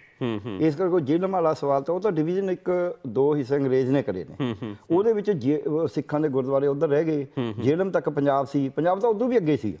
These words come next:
Speaker 1: ਅੱਗੇ ਸੀ।
Speaker 2: ਸੋ
Speaker 1: ਹੂੰ।
Speaker 2: ਉਹ ਪੰਜਾਬ ਦੀ ਇਸ ਤਰ੍ਹਾਂ, ਪੰਜਾਬ ਦੀ ਤਾਂ division ਕਰੀ ਹੈ ਸਾਰੀ।
Speaker 1: ਜੀ।
Speaker 2: ਉੱਧਰੋਂ ਬੰਗਾਲ ਦੀ ਕਰੀ ਹੈ, ਉੱਧਰੋਂ ਪੰਜਾਬ ਦੀ ਕਰੀ ਹੈ।
Speaker 1: ਪੰਜਾਬ ਦੀ, ਦੋ
Speaker 2: ਉੱਧਰ
Speaker 1: ਸਟੇਟਾਂ
Speaker 2: ਵੀ
Speaker 1: ਦੀ ਕੀਤੀ।
Speaker 2: ਬੰਗਾਲੀ ਭਾਸ਼ਾ ਦੀ ਕਰੀ ਹੈ,
Speaker 1: ਹੂੰ।
Speaker 2: ਉਹਨਾਂ ਨੇ ਵਿਚਾਲੀ ਆਪਦੀ ਫਿਰ ਵੀ।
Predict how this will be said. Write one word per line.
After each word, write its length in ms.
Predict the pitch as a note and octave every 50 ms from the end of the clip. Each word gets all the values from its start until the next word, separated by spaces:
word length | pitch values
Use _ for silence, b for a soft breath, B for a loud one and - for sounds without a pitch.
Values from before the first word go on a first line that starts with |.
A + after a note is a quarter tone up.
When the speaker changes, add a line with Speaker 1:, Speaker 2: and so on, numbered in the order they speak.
| - -
Speaker 1:
ਅੱਗੇ 180 | G#2+ F#2+ A2+ G2
ਸੀ। 160 | - - G2+ -
Speaker 2:
ਸੋ 140 | - - B3
Speaker 1:
ਹੂੰ। 120 | B3 - -
Speaker 2:
ਉਹ 400 | - A3+ B3 B3+ C4 B3+ A#3+ B3
ਪੰਜਾਬ 340 | - F#3 F3+ F3 E3+ F#3 G3
ਦੀ 80 | G3+ A#3
ਇਸ 140 | G#3+ F#3 -
ਤਰ੍ਹਾਂ, 180 | - G3+ G3+
ਪੰਜਾਬ 360 | F#3+ - G3 G3+ A3 A3+ B3
ਦੀ 100 | B3 C#4
ਤਾਂ 140 | C#4 B3+ C#4+
division 360 | G#3 F#3+ G3+ G#3+ A3+ C4 C4
ਕਰੀ 200 | A3 A3+ G#3+ G3+
ਹੈ 40 | G#3
ਸਾਰੀ। 260 | F3 F#3 G3 G3 F#3 F3 - _ -
Speaker 1:
ਜੀ। 240 | A2 - - A2+ G#2 - _ _
Speaker 2:
ਉੱਧਰੋਂ 260 | B2 C#3 D#3 G3 B3 A3+
ਬੰਗਾਲ 320 | F3+ D3+ C3 B2 B2+ C#3
ਦੀ 80 | F#3 G3+
ਕਰੀ 180 | A#3+ B3 B3
ਹੈ, 40 | B3
ਉੱਧਰੋਂ 240 | A3+ F#3 F3 D#3 A#2+
ਪੰਜਾਬ 260 | A2+ G#2+ G#2+ G#2 A2+
ਦੀ 80 | D3 F3
ਕਰੀ 100 | F3 E3+
ਹੈ। 60 | E3
Speaker 1:
ਪੰਜਾਬ 240 | E3 E3 G#2 G2 G2
ਦੀ, 60 | G2
ਦੋ 100 | A#2+ C#3
Speaker 2:
ਉੱਧਰ 100 | D3+ G3
Speaker 1:
ਸਟੇਟਾਂ 160 | G#3+ - C4+
Speaker 2:
ਵੀ 60 | C#4
Speaker 1:
ਦੀ 40 | C#4
ਕੀਤੀ। 120 | C#4 G#3+
Speaker 2:
ਬੰਗਾਲੀ 320 | F#3+ F3+ E3 F3 F#3+ A3+ A#3
ਭਾਸ਼ਾ 300 | A#3 A#3+ F3 - D3+ E3+
ਦੀ 100 | F#3 A3
ਕਰੀ 260 | G#3+ C4 B3+ C4 C4
ਹੈ, 240 | A#3+ D#3 A2 - - D3
Speaker 1:
ਹੂੰ। 180 | B2+ A#2 A2 G#2+
Speaker 2:
ਉਹਨਾਂ 240 | A3+ B3+ C#4 D4 C#4+
ਨੇ 80 | C#4+
ਵਿਚਾਲੀ 380 | A3+ E3+ - - C#3 C#3 C#3 D3
ਆਪਦੀ 220 | D3 A#2+ A#2+ C#3
ਫਿਰ 180 | A2+ C#3 D#3 D#3
ਵੀ। 140 | D3 B2+